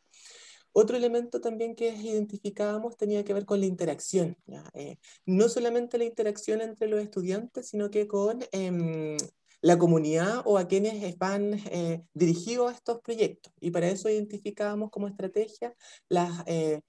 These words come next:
las reuniones por Zoom, por Meet, los llamados telefónicos con, con los agricultores, con, con los dirigentes y dirigentas de los com-, de la, eh, de las comunidades. Y, eh, porque justamente la interacción es lo que facilita y que se pueda,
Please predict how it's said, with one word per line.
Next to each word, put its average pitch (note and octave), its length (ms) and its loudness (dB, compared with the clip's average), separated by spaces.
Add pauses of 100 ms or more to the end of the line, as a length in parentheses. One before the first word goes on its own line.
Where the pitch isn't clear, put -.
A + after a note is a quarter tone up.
(260)
las D#3 180 4
reuniones D#3 380 2
por C#3 160 -4
Zoom, F3+ 440 -2
por D3+ 200 -2
Meet, F3+ 380 -2
los D#3+ 100 4
llamados E3 320 2
telefónicos F#3+ 640 0
con, E3+ 360 -2
con F#3+ 120 6
los E3+ 80 10
agricultores, E3 800 6
con, E3+ 340 2
con E3+ 160 -2
los D#3+ 180 -2 (360)
dirigentes F3 400 0
y F3 40 4
dirigentas E3+ 520 0
de E3 80 0
los E3 160 -2
com-, D#3+ 260 -8
de D#3+ 160 -6
la, D3+ 400 -6 (100)
eh, - 220 -16 (160)
de D3 80 -4
las C#3+ 100 -6
comunidades. D#3 760 -6 (460)
Y, B3 340 0
eh, G3 380 2 (200)
porque F3 240 4
justamente A#3 600 -2
la G#3+ 80 4
interacción G3+ 640 0
es A#3+ 240 -8
lo G3+ 200 2
que F#3+ 160 -2
facilita F3 920 -4
y F#3+ 300 -4
que G3 340 -2
se G3+ 140 -4
pueda, G3 460 0